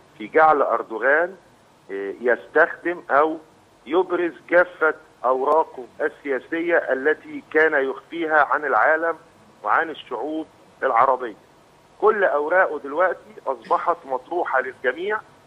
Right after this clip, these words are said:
وهذا أمر جيد للغاية حتى لا، آه، ينجح في استثمار عوائد سياسة الخداع الاستراتيجي التي كان يقوم بها. وتحديدا عندما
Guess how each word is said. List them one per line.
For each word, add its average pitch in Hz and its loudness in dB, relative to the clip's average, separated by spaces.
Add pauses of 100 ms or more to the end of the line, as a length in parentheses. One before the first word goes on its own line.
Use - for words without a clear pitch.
(100)
وهذا 135 4 (120)
أمر 135 -4
جيد 143 -2 (100)
للغاية 175 2 (440)
حتى 165 2 (100)
لا، 156 2
آه، 120 -4
ينجح 160 0 (100)
في 165 -14 (240)
استثمار 160 0 (320)
عوائد 151 2 (160)
سياسة 151 -6
الخداع 127 2
الاستراتيجي 123 -6
التي 139 -2
كان 147 0
يقوم 131 -2
بها. 90 -10 (480)
وتحديدا 190 2 (760)
عندما 139 2